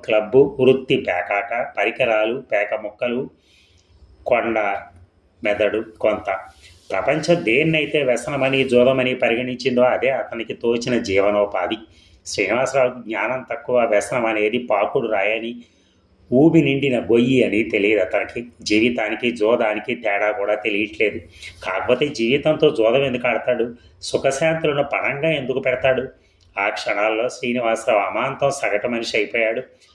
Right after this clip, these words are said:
ఆకలి ప్రమేయం అట్టే లేకుండానే సగటు మనిషి తను ఏడుస్తూ ఎదుటి వాళ్ళ సుఖం వాంఛిస్తాడు.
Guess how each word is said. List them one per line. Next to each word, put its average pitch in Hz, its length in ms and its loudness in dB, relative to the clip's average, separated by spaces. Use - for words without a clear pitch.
ఆకలి 113 440 -2
ప్రమేయం 110 520 2
అట్టే 107 320 -2
లేకుండానే 101 720 0
సగటు 104 380 -4
మనిషి 123 560 -2
తను 110 180 2
ఏడుస్తూ 139 920 4
ఎదుటి 123 640 2
వాళ్ళ 110 300 2
సుఖం 131 500 -6
వాంఛిస్తాడు. 110 720 -4